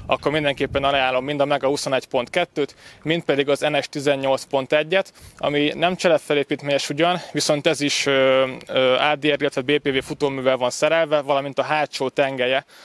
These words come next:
az kormányzott. Létra és pony van mind a kettőn, ö, adott, és, ö, azt gondolom, hogy jól felszerelt mind a kettő. Én, ö, ajánlom mindenki számára, aki prémium kategóriás sportkocsit szeretne vásárolni.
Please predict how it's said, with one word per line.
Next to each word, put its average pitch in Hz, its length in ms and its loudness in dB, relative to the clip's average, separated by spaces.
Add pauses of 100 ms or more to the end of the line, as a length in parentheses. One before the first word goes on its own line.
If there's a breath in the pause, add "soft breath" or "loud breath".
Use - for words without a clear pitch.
(140 loud breath)
az - 140 -6
kormányzott. 131 840 -2 (480 loud breath)
Létra 165 420 0
és 147 120 -2
pony 156 280 0
van 135 120 2
mind 170 160 -2
a 208 60 4
kettőn, 160 520 -2 (320 loud breath)
ö, 139 340 2
adott, 147 520 0 (260)
és, 139 460 0
ö, 139 220 2
azt 143 160 0
gondolom, 135 440 -2
hogy 131 260 -2 (360 loud breath)
jól 143 200 2
felszerelt 131 600 0
mind 135 180 -6
a 120 40 2
kettő. 143 500 0 (380 loud breath)
Én, 131 260 0
ö, 127 220 4
ajánlom 127 440 2
mindenki 127 320 -4
számára, 127 480 2
aki 127 240 -4
prémium 131 360 -2
kategóriás 123 580 0
sportkocsit - 420 -4
szeretne 123 360 -2
vásárolni. 151 720 0